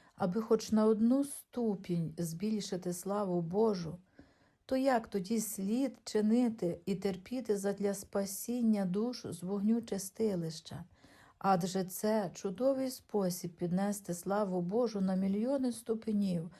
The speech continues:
і то не на одну хвилину, а назавжди, на цілу вічність". Так закликав і інший монах, що палав любов'ю до Ісуса, отець Ян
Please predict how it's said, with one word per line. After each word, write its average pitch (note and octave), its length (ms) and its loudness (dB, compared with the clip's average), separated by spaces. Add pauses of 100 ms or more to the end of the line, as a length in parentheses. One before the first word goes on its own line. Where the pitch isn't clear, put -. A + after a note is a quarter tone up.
(360)
і G#3 100 -2
то A#3+ 240 4
не A3 220 10
на G#3+ 200 4
одну G3+ 560 4
хвилину, F3+ 800 0 (140)
а G3 120 -4
назавжди, G3+ 880 -4 (640)
на F3 200 0
цілу A3 400 -4
вічність". - 920 -6 (2750)
Так C#4+ 240 6
закликав A#3+ 680 6
і A#3+ 200 0
інший G3+ 400 4
монах, F#3+ 460 4
що - 220 -6
палав F#3 360 2
любов'ю G3+ 520 0
до F#3+ 100 -2
Ісуса, G3 720 -2
отець G#3+ 640 -2
Ян G#3+ 480 2